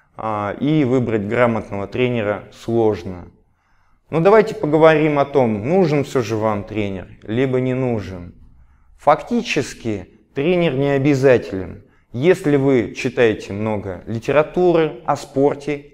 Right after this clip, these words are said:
о питании, о диетах, о спортивном питании,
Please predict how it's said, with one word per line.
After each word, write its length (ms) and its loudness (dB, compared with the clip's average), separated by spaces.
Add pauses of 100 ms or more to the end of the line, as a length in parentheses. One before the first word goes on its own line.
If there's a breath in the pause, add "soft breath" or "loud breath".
о 220 0
питании, 880 -2
о 80 -2
диетах, 720 -4 (360 soft breath)
о 560 4
спортивном 640 -2
питании, 760 -6